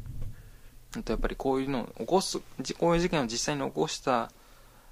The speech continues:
人と、そうじゃない人はやっぱりち-、全然違うんだけど、もうほんと最初に言ったことだけど、やっぱ地続きにある、いう考え、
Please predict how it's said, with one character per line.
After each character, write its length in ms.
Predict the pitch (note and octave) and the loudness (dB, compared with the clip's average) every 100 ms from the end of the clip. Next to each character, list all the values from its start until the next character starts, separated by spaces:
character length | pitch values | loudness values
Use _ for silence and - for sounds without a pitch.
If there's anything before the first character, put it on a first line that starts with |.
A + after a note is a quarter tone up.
| - - | -20 -14
人 240 | - C3+ | -8 -6
と、 420 | - - G3+ D3+ - - - | -2 2 4 2 -4 -20 -20
そ 180 | - C3 | -2 0
う 40 | G#2+ | 2
じ 80 | |
ゃ 40 | G2 | 2
な 120 | F#2+ | 0
い 60 | F#2+ | -2
人 180 | F2 | -2
は 80 | F2 | 0
や 60 | F2 | -2
っ 20 | |
ぱ 140 | - | -2
り 180 | F#2 - - - - - - - | -4 -6 -14 -20 -20 -20 -20 -14
ち-、 240 | - B2+ G#2+ | -6 -4 -4
全 200 | A2+ A2+ | -2 0
然 120 | A2+ | -2
違 160 | - A#2+ D#3+ | 0 4 4
う 40 | A2 | 2
ん 40 | |
だ 100 | - | -4
け 140 | - | -6
ど、 280 | - D#3 - - - - - - - - - - - - - - | -2 -2 -2 -10 -20 -20 -20 -20 -20 -20 -20 -20 -20 -20 -20 -14
も 180 | - G2 | -10 -10
う 20 | F#2+ | -6
ほ 80 | A#2+ | -6
ん 60 | |
と 80 | - | -2
最 160 | - A#2+ | 0 2
初 80 | A#2 | 2
に 80 | |
言 80 | G#2+ | -2
っ 20 | |
た 140 | - A2+ | -2 -6
こ 120 | A#2 | -6
と 100 | - | -8
だ 100 | E2+ | -8
け 80 | - | -10
ど、 120 | - | -10
や 60 | A2 | -8
っ 40 | |
ぱ 80 | F#2+ | -6
地 160 | F#2 G2+ | -4 -4
続 260 | A2+ G2+ - | -4 -8 -10
き 120 | E2+ | -12
に 120 | E2+ | -10
あ 80 | - | -12
る、 100 | - - - - - - - - - - - - - | -12 -20 -20 -20 -20 -16 -16 -18 -20 -20 -20 -14 -8
い 40 | |
う 20 | F2 | -4
考 160 | - F#2 F2 E2+ | -2 -2 -2 -4
え、 100 | E2+ | -6